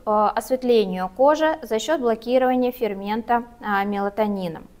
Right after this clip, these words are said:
А, третий компонент, а, который включен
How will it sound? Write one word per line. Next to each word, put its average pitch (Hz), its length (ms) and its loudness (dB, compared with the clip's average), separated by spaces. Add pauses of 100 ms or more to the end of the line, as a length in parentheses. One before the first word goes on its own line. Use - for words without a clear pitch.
(960)
А, 226 220 6
третий 370 280 2
компонент, 254 800 2
а, 220 280 2
который 226 800 0
включен 226 760 0